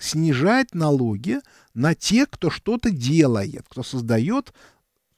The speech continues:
добавленную стоимость, неважно, это обрабатывающий, или это интеллектуальный, или еще чего-то.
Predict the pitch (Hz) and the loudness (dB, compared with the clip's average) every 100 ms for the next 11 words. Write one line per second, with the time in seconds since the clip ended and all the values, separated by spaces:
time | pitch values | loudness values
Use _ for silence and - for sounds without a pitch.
0 | _ - 117 117 151 240 240 220 196 185 | _ -4 0 4 4 4 2 0 -2 -4
1 | - 185 175 156 - 160 160 147 110 - | 0 2 2 0 -4 -2 2 2 2 0
2 | 113 - 107 107 101 202 247 196 180 156 | -2 -2 -2 0 2 2 2 -2 -2 -6
3 | - 113 113 117 - 107 98 104 - 127 | -4 0 2 0 -2 -8 -8 -12 -6 0
4 | 214 220 127 196 147 - 143 - 117 | 2 2 2 0 -2 -6 -10 -10 -14